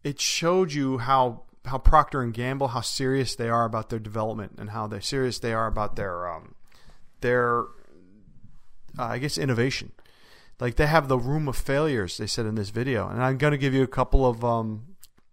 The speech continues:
you know, spoilers, so if you haven't watched the video, you probably wanna just skip through this part of the podcast. But the, the, the room of failures, where they said, "Hey, this is something that failed, uh, this, and this is why.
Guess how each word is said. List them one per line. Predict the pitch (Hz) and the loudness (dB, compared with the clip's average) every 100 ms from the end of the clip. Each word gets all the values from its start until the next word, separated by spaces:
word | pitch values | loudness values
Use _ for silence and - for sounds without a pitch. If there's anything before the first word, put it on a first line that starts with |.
| _ - _ _ _ _ - _ - | _ -20 _ _ _ _ -20 _ -12
you | 117 | -4
know, | |
spoilers, | - - 147 123 113 | 2 6 6 6 2
so | - 117 113 | 0 0 0
if | 107 | -2
you | 127 | 0
haven't | 135 135 | 2 4
watched | 123 127 | 6 6
the | 123 | 2
video, | 123 127 117 | -2 0 0
you | 113 | 6
probably | 113 127 123 | 8 8 6
wanna | 120 113 | 0 -2
just | 110 - | -4 -6
skip | - 135 - | -6 -6 -2
through | 131 | 0
this | 120 - | 0 2
part | 117 113 | 2 0
of | |
the | 104 | 0
podcast. | 113 113 - 101 - - - - - - - - | 0 0 -2 -6 -6 -12 -20 -20 -20 -20 -16 0
But | 147 - | 2 6
the, | 147 | 4
the, | - 139 131 | 4 0 0
the | 127 131 | 0 2
room | 165 170 | 4 2
of | 127 | 0
failures, | - 139 139 104 98 - | 0 2 2 0 -4 -4
where | 117 | -4
they | 120 | -2
said, | - 117 | -2 -2
"Hey, | 135 | 0
this | 127 135 | -2 -2
is | 139 | -2
something | 147 127 135 | -4 -2 -2
that | 113 | -4
failed, | - 131 131 131 127 123 - - - - - | -2 0 2 2 0 -6 -16 -20 -20 -20 -18
uh, | - - - 117 117 | -12 -8 -2 0 0
this, | 127 123 | -4 -6
and | - 123 | -6 -4
this | 131 127 | -4 -4
is | 117 | 0
why. | 123 107 - | 2 2 0